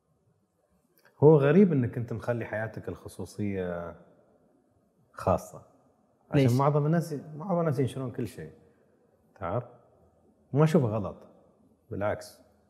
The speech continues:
Speaker 2: آه، أنت، أنت صريح مع نفسك، أنا بأنشر هالشيء أو لا؟
Speaker 1: مم.
Speaker 2: بعض الأشياء ما بينشرهم.
Speaker 1: تخاف من شو؟
Speaker 2: آه، أخاف إني أتهور في شيء وأنشره،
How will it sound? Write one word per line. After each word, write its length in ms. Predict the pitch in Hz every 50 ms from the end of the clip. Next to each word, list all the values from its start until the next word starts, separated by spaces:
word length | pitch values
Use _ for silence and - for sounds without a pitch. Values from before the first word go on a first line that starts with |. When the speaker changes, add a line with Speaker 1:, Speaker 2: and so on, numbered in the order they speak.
| _ _ _ _ _ _ -
Speaker 2:
آه، 20 | 208 208 214 - 254 - - -
أنت، 340 | 247 233 - 294 240 - -
أنت 180 | 262 262 247 - 294 294 262 240 233 - -
صريح 300 | - - 254 269 240 180
مع 140 | 190 160 135
نفسك، 280 | 147 135 - - -
أنا 140 | 160 160 160
بأنشر 340 | 147 147 156 156 135 151 139
هالشيء 240 | 131 120 - 156 127
أو 60 | 117
لا؟ 140 | 113 - - - _ _ _ _ - 131
Speaker 1:
مم. 160 | 139 139 123 _ _ _ _ _ _ -
Speaker 2:
بعض 120 | 165 156
الأشياء 360 | 156 147 143 139 - 143 143 160
ما 120 | 170 160
بينشرهم. 500 | 127 110 110 107 107 - - - 131 147 - _ _ _ _ _ _ _ _ - 117 -
Speaker 1:
تخاف 300 | - 175 180 175 180 135
من 140 | 120 110
شو؟ 240 | 101 - 110 107 107 - - - - _ _ _ _ _ _ _ _ _ _ _ _ _ _ _ _ _ _ _ _ _ _ - 143
Speaker 2:
آه، 320 | 143 139 135 131 - 147
أخاف 280 | 143 - 170 185 175 165
إني 200 | 143 135 131 123
أتهور 540 | 123 - 127 143 156 156 170 196 233 - - - - - - - -
في 100 | - 131
شيء 460 | - 151 165 185 226 - - - - _ _ _ _ _ _ _ -
وأنشره، 560 | 147 135 127 139 151 143 - 156 143 156 202